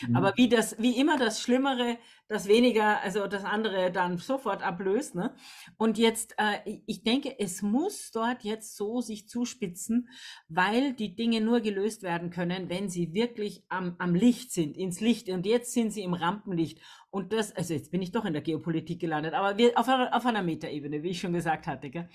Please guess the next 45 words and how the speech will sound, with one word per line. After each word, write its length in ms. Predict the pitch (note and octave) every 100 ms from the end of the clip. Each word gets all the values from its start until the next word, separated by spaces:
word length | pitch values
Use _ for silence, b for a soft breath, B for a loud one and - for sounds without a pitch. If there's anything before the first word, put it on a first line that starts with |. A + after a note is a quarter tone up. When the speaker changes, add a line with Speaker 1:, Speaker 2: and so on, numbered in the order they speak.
| B B B
Speaker 2:
Weil, 240 | F#3 F#3+ - -
äh, 200 | F3+ E3+ -
ja, 320 | E3+ F3 G#3+ C4+
indem 320 | G#3 G#3+ A3+
jetzt 240 | G#3 G3+ -
bei 100 | F#3+
der 220 | F#3+ -
U 120 | G3+
N, 360 | F3 G#3 A3+ - G3
äh, 160 | - F#3
da, 300 | G3 F#3+ -
ich 160 | F3+ F3+
weiß 160 | F#3
nicht, 160 | G3 F3
vierzig 400 | A#3 A#3+ A#3+ A3+
oder 160 | G#3
was, 260 | G3 G3 -
haben 140 | G3
sich 180 | F#3 G#3
für 120 | -
einen 100 | F#3
Waffenfrieden, 600 | F3 F#3+ A3 G#3 G#3+ G#3
äh, 320 | E3 F#3 C3 G#3+
äh, 160 | F3
Waffenstillstand 680 | F#3 F#3 G#3 - G3+ G3+ F#3+
ein-, 280 | F3 F3+ F3 B B
eingesetzt 540 | F3 F#3+ F3+ F#3 F3
und, 160 | D#3+ D3
und, 160 | E3
und, 160 | C3+ C3+
und, 180 | C3+ D3
und, 200 | D#3 - B B -
äh, 100 | D3
Bolivien 500 | F#3+ G#3 B3 A3+ G#3
und 80 | F#3
so 100 | F#3+
weiter 280 | F3+ F#3 F3+
hat, 320 | F#3 F3+ -
äh, 300 | E3+ F3 E3+
äh, 340 | D#3+ E3+ F3
sich 260 | F3 F#3 F3
dagegen 400 | F3 G#3 A#3 A3+
positioniert, 800 | A3 G#3 G#3 F3 G3+ G3 G#3 G3
dass 160 | F3
das 380 | - F3 - -